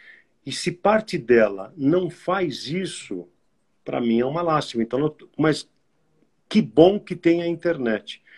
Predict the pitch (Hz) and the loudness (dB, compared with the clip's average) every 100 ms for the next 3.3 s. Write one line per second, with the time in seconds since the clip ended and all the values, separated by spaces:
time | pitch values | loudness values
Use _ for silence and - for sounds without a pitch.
0 | - _ 117 117 139 135 160 156 170 151 | -20 _ -2 2 2 2 -2 0 0 0
1 | 190 185 - 180 175 113 123 156 - - | -2 -2 2 2 2 -2 -2 -2 -6 -20
2 | - 110 135 151 - 175 220 214 - 139 | -10 2 6 4 4 0 0 0 -2 -2
3 | 151 - 156 | -2 -10 -20